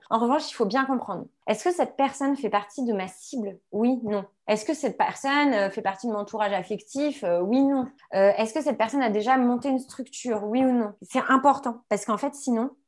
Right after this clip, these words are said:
tu es submergé par le feedback et tu peux même perdre pied, euh, avoir envie de te dire du jour au lendemain, « Oh là là, mais j'ai fait n'importe quoi, truc et truc m'ont dit que nan, nan, nan. » Et en fait, non, non, pose-toi sa question. Est-ce que cette personne a déjà monté une structure ?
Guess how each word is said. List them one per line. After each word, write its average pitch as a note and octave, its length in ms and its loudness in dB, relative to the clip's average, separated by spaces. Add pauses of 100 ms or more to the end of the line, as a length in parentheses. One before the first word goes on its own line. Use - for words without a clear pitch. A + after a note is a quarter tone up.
tu - 160 -6
es G3+ 80 4
submergé C4 840 0
par A3+ 160 4
le G3+ 80 0
feedback G3+ 520 -2
et G#3 80 -8
tu - 280 -18
peux A3 260 -2
même A3 400 0
perdre B3 440 2
pied, B3 300 0
euh, G3 440 6
avoir A3 300 2
envie A#3+ 320 0
de G3 180 4
te E3 160 -2
dire G#3+ 260 4
du G3+ 80 -4
jour G#3 140 0
au - 20 2
lendemain, « G#3 300 0
Oh A3+ 80 4
là G3+ 120 2
là, F#3+ 120 2
mais F#3+ 100 -4
j'ai F#3 140 -8
fait G3 160 -6
n'importe A3 680 0
quoi, G#3+ 340 4 (160)
truc - 280 0
et A3+ 80 4
truc C#4 260 -2
m'ont A3 140 4
dit G#3+ 180 -2
que A3+ 120 -2
nan, A3 200 2
nan, A3 180 2
nan. » A#3 300 2 (140)
Et A3 120 2
en A3+ 60 2
fait, D4+ 340 0 (200)
non, A#3 180 2
non, G3 220 0 (100)
pose-toi C4+ 320 0
sa A#3+ 100 -2
question. G#3+ 380 -8 (140)
Est-ce G3+ 160 -2
que C4+ 80 -2
cette - 180 -6
personne A3+ 300 0
a G#3+ 80 2
déjà G3+ 180 -4
monté A3 240 -4
une G#3+ 60 -6
structure ? G#3 420 -12